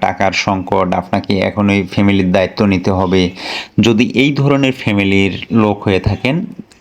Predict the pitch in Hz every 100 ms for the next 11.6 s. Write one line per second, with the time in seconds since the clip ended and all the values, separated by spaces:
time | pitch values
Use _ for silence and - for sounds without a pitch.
0 | _ 117 107 104 104 - 101 98 98 104
1 | 104 110 170 - _ - 113 135 147 151
2 | 156 - 104 98 98 98 113 98 - -
3 | 95 90 - - 107 95 92 92 90 92
4 | 87 - - - - - - - - -
5 | - - _ - 123 151 160 127 107 113
6 | 131 - 139 156 170 - - 160 - 160
7 | - 104 104 - 113 123 127 131 117 -
8 | 135 127 92 92 143 101 107 - 95 104
9 | - - 107 117 - 113 101 98 95 98
10 | - - - - - 113 120 180 165 170
11 | 160 - 123 110 92 -